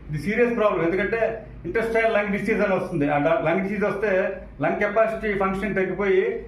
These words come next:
మన బాడీ ఆర్గాన్స్ అన్నిటి కూడాను ఆక్సిజన్ సప్లై తగ్గిపోయి, తగ్గి-, తగ్గిపోయి, ఆ,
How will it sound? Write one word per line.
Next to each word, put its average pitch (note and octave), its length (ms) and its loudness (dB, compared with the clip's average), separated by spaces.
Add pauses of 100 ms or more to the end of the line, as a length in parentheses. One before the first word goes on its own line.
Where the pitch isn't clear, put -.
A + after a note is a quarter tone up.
(140)
మన - 100 0
బాడీ F3 320 2
ఆర్గాన్స్ G3+ 440 0
అన్నిటి G3+ 240 -2
కూడాను G3 320 0
ఆక్సిజన్ F#3 440 0
సప్లై G3+ 200 0
తగ్గిపోయి, F#3+ 440 -2
తగ్గి-, D#3+ 540 0
తగ్గిపోయి, F#3 600 -2 (220)
ఆ, C#3+ 40 -2